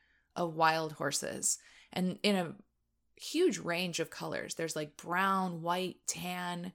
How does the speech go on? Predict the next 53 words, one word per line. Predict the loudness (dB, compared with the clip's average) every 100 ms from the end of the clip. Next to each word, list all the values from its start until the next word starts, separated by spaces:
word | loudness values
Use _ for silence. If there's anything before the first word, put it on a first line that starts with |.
| _ _ _ _ _ _ _
Um, | -4 -2 -2 -4 -6 -8 -12 _ _ _ _ _ _ _ -12 -8 0
notably, | 2 4 2 0 -4
there's | -2 -2 0
no | -2
black | 0 0 0
horses | -4 -4 -4 -4 -2 -2 -4 _ _ _ _ _
in | -4 -4 -4 -8
running | -2 0 0 -4
through | -4 -4
this. | 0 2
So | 2
there's | 2 0
no, | -2 0 2 2
when | 2 2
I | 2
think | 0 -4
of, | -4
like, | -2 -4 -4
I |
think | -6 -4
of, | -4
like, | -4
the | -6
black | -2 -2 0
stallion. | 0 0 0 0 -2 -2 -4 -8 -20 _ 0
There's | 2 2
none | 2 2 4 4 2 0
of | -4 -4 0
those | 2 4 4 2
horses. | 0 -2 0 0 0 -2 -6 -12 -20 _
Okay, | -2 2 2
and |
I | 2
think | 0 2
there's | 0
a | 0
reason | 0 -2 -2
for | -6
this. | -2 2
So | 4 4 2 0
the | -2
brown, | -2 4 6 8 8 6
the |
tan, | 2 -2 0 0 0
the | 0
white | 2 2
horses, | 2 0 0 -2 -2 -2
there's, | -2 -2
like, | -4
a | -6
herd | -8 4 8 10 8
of | 4 0
them | -2 -4